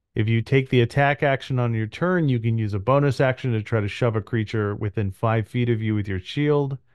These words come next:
If you aren't incapacitated, you can add your shield's A C bonus to any dexterity saving throw you make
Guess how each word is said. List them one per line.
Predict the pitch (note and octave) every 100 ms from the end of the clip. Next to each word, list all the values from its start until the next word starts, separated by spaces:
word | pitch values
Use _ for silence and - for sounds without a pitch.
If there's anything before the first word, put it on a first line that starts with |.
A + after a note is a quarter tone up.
| _ _ _ _ _ _ _ _ _
If | A#2 G#2
you | A#2+
aren't | A#2 B2+ B2
incapacitated, | B2+ A#2 - - C3 C3 C3 B2+ C3+ B2+ B2 A#2+ G#2+
you | G2
can | G#2+ G2+
add | B2+ B2 A#2
your | A2 G#2
shield's | - A#2 A2 G2+ A2
A | G#2+
C | - C#3
bonus | B2+ C3+ C3+ B2+
to | A#2+
any | G#2 G2+
dexterity | G2+ - A2+ G2 F#2
saving | - A#2+ A#2 A#2+
throw | - A#2
you | A2 G#2
make | G#2 A#2+ B2+ - -